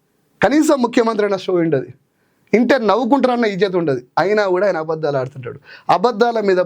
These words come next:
పుట్టి, అబద్ధాల మీద పెరిగి, అబద్ధాలతో ఆయన రక్తాన్ని నింపుకొని అబద్ధాలతో బతికేస్తున్న రేవంత్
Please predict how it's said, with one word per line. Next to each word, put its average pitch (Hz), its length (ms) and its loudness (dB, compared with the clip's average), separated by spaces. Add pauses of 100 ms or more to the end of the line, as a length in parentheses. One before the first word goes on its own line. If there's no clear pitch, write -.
పుట్టి, 160 260 -4 (240)
అబద్ధాల 220 380 0 (100)
మీద 170 100 2 (140)
పెరిగి, 180 240 0 (120)
అబద్ధాలతో 240 680 0 (380)
ఆయన 180 140 2 (100)
రక్తాన్ని 185 420 -4
నింపుకొని 185 480 -2 (240)
అబద్ధాలతో 165 480 -2 (100)
బతికేస్తున్న 147 540 -4 (140)
రేవంత్ 226 280 0